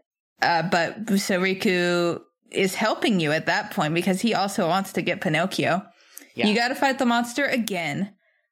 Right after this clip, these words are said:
Speaker 1: without Pinocchio this time inside of it, and you defeat it. But then, uh, Riku runs off with Pinocchio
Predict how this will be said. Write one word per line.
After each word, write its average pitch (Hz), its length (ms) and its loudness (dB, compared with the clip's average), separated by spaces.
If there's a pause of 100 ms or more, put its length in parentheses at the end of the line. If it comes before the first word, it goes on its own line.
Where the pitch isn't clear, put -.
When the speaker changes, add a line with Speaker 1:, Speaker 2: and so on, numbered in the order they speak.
(160)
Speaker 1:
without 196 360 2
Pinocchio 160 420 0
this 151 240 -4
time 147 300 0
inside 160 360 0
of 156 80 -4
it, 160 300 -2 (420)
and 175 300 2
you 175 180 2
defeat 196 400 0
it. - 300 -6 (320)
But - 260 0
then, 254 280 2
uh, 208 440 0
Riku 247 760 0
runs 254 280 0
off 269 240 -2
with 294 160 -2
Pinocchio 330 720 0